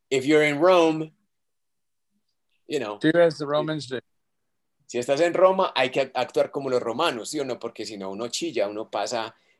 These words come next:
Speaker 1: malos ratos. So yeah, he learned that from me. Only that, I promise. It's been
Speaker 2: <laughs>
Speaker 1: great having him around. Recuerden,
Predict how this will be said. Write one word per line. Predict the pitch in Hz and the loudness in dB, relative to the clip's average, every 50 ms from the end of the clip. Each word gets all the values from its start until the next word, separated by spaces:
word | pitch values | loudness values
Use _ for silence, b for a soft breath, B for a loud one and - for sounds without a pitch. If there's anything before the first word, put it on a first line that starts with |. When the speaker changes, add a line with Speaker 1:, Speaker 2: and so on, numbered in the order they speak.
| _ - | _ -6
Speaker 1:
malos | - 113 110 113 113 | -4 -2 0 0 0
ratos. | - 147 160 143 - - 80 - - - _ _ _ _ _ _ _ _ _ _ | 2 2 2 2 0 -4 -12 -16 -18 -18 _ _ _ _ _ _ _ _ _ _
So | - - 107 | -10 -8 -6
yeah, | 107 110 101 87 78 - | -4 -4 -4 -4 -6 -8
he | - 123 131 | -8 -6 -4
learned | 135 143 143 143 127 | -2 -2 -2 0 0
that | 135 127 120 | 2 0 0
from | - 107 92 | 0 -4 -12
me. | 85 76 - _ _ _ _ _ _ _ _ _ _ _ _ _ _ _ _ _ _ - | -14 -16 -20 _ _ _ _ _ _ _ _ _ _ _ _ _ _ _ _ _ _ -6
Only | 127 147 151 147 127 | -2 -2 0 0 0
that, | 110 87 - - _ - | 0 -2 -2 -6 _ -14
I | 92 101 | -12 -10
promise. | 101 90 71 65 - - - b b b b b | -10 -10 -10 -12 -18 -20 -20 b b b b b
It's | b - - - | b -6 -6 -2
been | 107 - 180 185 202 202 175 - | 2 4 4 6 6 4 2 0
Speaker 2:
<laughs> | |
Speaker 1:
great | - 147 156 180 190 190 185 170 147 123 - - - - - - _ _ - | -2 0 2 4 6 6 6 4 2 0 -2 -6 -8 -8 -8 -10 _ _ -12
having | - - 151 151 156 160 143 | -4 0 0 0 0 0 -2
him | 151 143 143 | -2 -2 0
around. | 135 135 139 131 117 107 101 | 0 2 2 2 0 -2 -2
Recuerden, | 101 127 127 - 185 190 165 147 113 98 | -4 -2 4 6 6 6 6 4 0 -2